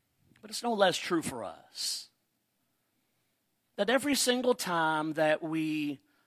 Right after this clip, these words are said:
are sustained in this world with a drink of water,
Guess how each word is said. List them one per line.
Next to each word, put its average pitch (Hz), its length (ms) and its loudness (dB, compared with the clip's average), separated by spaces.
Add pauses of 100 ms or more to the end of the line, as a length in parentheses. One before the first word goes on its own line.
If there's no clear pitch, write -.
(760)
are 175 240 4
sustained 190 1120 0
in 139 240 -6
this 127 400 -4 (500)
world 113 540 -10 (1160)
with 156 100 -14
a 143 40 -14
drink 170 260 0
of 151 100 -8
water, 107 540 -6